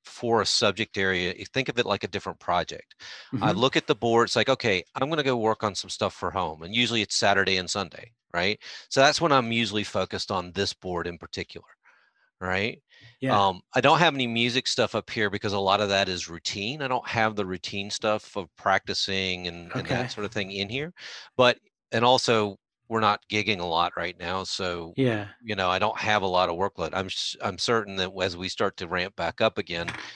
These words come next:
Speaker 1: there will be a, you know, "Get ready for this practice," or "Get ready for this gig." Those will be stickers up here as well.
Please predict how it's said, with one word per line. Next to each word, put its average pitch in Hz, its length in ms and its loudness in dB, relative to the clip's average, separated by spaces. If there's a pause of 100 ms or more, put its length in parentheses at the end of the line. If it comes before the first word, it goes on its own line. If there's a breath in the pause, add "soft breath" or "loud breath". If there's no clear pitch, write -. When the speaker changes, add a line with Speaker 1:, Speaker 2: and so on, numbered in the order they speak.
(180 loud breath)
Speaker 1:
there 104 140 2
will 101 200 2
be 95 180 2
a, 87 300 2
you 104 120 -4
know, 78 240 -6 (920 soft breath)
"Get 120 160 2
ready 110 220 4
for 104 140 -8
this 95 160 0
practice," 98 600 2
or 87 80 -10
"Get 87 160 -4
ready 90 200 -2
for 92 120 -10
this 87 200 -4
gig." 90 360 0
Those 90 200 -4
will 87 60 -12
be 80 120 -8
stickers 78 400 -8
up 73 160 -12
here 73 140 -8
as 71 140 -14
well. 76 240 -10